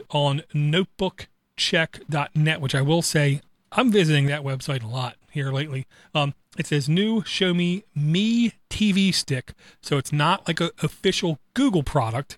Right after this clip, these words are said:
which I like better because I trust other companies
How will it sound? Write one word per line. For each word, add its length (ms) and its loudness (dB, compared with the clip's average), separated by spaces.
which 240 -2
I 240 2
like 360 2
better 400 0
because 280 2
I 240 4
trust 480 -2
other 240 2
companies 680 0